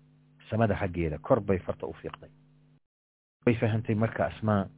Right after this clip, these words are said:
wa qaalad waxay tismaa-, eh, wa qaalad waxay tiri Caaisha, "Subxaanallah,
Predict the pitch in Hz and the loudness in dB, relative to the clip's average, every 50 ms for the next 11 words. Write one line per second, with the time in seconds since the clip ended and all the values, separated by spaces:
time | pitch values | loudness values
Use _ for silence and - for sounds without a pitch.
0 | _ _ _ _ _ _ _ _ _ _ - 101 - 113 113 117 117 110 107 113 | _ _ _ _ _ _ _ _ _ _ -2 4 6 8 8 10 8 8 6 4
1 | 107 110 104 - - - - 104 107 110 104 98 95 - - _ _ _ - 113 | 4 2 -2 -2 -4 -6 -4 0 0 2 2 0 -2 -4 -10 _ _ _ -2 0
2 | 117 110 113 110 113 120 127 123 117 110 110 104 110 104 - 110 101 87 95 104 | 4 4 4 6 6 6 6 6 4 2 0 -2 -4 -6 -4 -4 -4 -2 -2 -2
3 | 101 120 110 - - 98 92 - - _ _ _ _ _ _ _ _ _ - - | -2 -4 -6 -4 -4 -4 -6 -6 -10 _ _ _ _ _ _ _ _ _ -18 -12
4 | - 113 85 82 - - 107 101 98 95 92 98 95 92 92 | -10 -10 -10 -8 -8 -6 -6 -6 -2 0 0 2 2 0 -2